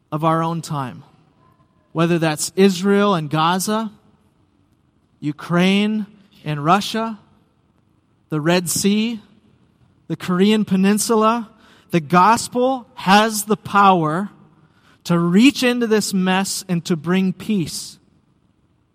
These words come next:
to make men lay down their arms, to be reconciled, because their heart is overcome by the love of God. And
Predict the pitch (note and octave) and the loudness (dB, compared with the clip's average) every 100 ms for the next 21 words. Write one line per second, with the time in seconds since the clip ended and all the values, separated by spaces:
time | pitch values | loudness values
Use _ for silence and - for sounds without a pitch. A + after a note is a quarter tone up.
0 | _ _ _ _ _ _ _ - F#3+ F#3+ | _ _ _ _ _ _ _ 0 2 4
1 | A3 B3+ G#3+ G#3+ G3+ F3+ E3+ G3 G#3 G3+ | 2 0 -2 0 2 2 2 2 2 2
2 | F#3+ F#3+ F3+ F3 F3 E3+ D3 C3 - - | 0 0 0 0 0 0 -2 -8 -16 -18
3 | - _ _ _ _ _ _ _ _ _ | -20 _ _ _ _ _ _ _ _ _
4 | _ - E3+ F3+ F3+ G#3 - F#3+ E3 F3+ | _ -10 -2 2 4 2 2 -2 -2 -2
5 | D#3 B2+ B2+ - _ _ _ _ _ _ | -2 -4 -12 -20 _ _ _ _ _ _
6 | F3+ - G3+ A3 F#3 G3 E3 - G3+ B3+ | -6 -2 -2 0 2 2 2 4 4 4
7 | - G3 E3+ - G3+ B3 C#4 C4+ - - | -2 -2 -2 -2 4 4 4 -2 -2 0
8 | A3 E3+ C3+ C3 _ _ _ - E3+ E3+ | 0 0 -2 -14 _ _ _ -2 0 2
9 | E3 F3 F3 E3 D#3 D3+ C#3+ B2+ E3 _ | 2 0 -2 -4 -2 -2 -2 -6 -16 _
10 | _ _ _ _ _ _ _ _ _ _ | _ _ _ _ _ _ _ _ _ _
11 | _ _ _ _ _ _ D#3+ | _ _ _ _ _ _ -6